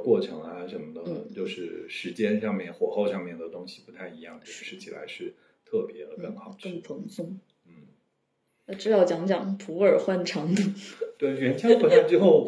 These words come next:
Speaker 1: 我就去那个，我就跟朋友去，呃，普洱过那个端午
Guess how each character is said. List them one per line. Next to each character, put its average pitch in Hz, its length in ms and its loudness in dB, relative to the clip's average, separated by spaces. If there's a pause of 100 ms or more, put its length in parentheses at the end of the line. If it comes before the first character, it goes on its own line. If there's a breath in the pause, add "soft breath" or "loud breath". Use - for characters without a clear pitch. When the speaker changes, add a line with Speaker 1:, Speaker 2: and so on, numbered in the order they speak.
(140)
Speaker 1:
我 117 140 -8
就 147 200 4
去 139 280 -4
那 131 160 -6
个， 117 120 6
我 101 120 4
就 135 120 2
跟 147 180 2
朋 107 220 -2
友 120 60 -2
去， 113 340 -6 (360)
呃， 92 340 -6
普 107 200 -2
洱 95 360 0
过 95 260 -2
那 95 100 -6
个 90 120 -4
端 107 220 4
午 98 40 2